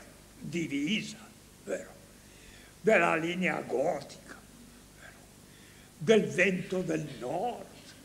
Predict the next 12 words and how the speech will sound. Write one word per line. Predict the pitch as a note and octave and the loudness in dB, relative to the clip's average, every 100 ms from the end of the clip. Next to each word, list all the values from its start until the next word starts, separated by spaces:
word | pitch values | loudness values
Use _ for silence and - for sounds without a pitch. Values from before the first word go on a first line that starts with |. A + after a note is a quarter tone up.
| - - - - - - - - - - - | -20 -20 -20 -20 -20 -20 -20 -20 -20 -20 -10
della, | E3 G#3+ G#3+ F#3 - - - - - | 6 8 8 4 0 -6 -16 -20 -20
della | - D3+ A3+ F3 G3 F#3 | -12 0 2 2 -2 -4
monarchia | F#3+ G#3+ E3+ F3+ - F3+ F#3 | -4 -4 -2 -4 -4 -2 -2
del | D3 C#3+ | -2 -6
sud, | - - B2+ G3 D3+ A2+ D3+ - - | -10 -8 -4 -4 -6 -10 -16 -16 -18
vero? | F3 B3 B3 G#3+ | -12 -12 -10 -14
Tutte | - C#4+ C#4 | -10 -6 -4
queste | A3+ F#3 F#3 F#3+ | -2 -4 -4 -8
cose | F#3+ B3 E3+ | -8 -8 -8
qui | E3 F4 C4+ | -4 -4 -4
che | - A#3+ | -4 -2
erano, | G#3+ E4+ B3+ | 0 0 -2